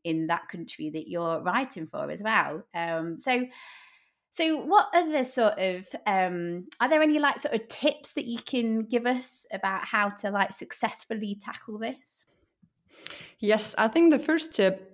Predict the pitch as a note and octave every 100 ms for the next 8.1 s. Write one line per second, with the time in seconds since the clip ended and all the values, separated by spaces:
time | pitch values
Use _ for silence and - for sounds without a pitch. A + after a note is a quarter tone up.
0 | - F#3+ F#3 F3+ F3 F3 F3 - F#3+ G3
1 | G3 - - _ _ - _ _ F#3 A3
2 | C4 B3 A#3+ A#3 A3+ A#3 A3+ G#3+ - F#3+
3 | F#3 F#3+ - G3+ - G3 G3 G#3 A3 -
4 | E4 E4 - C4 C#4+ C4 C4 A3+ C4 B3+
5 | - C#4 C4 A3+ - A#3+ A#3+ A#3 - -
6 | - G3+ G#3+ G#3 A#3+ G#3+ G3+ - F#3+ A3
7 | D4 - - - - _ F#3+ G3 G3 G3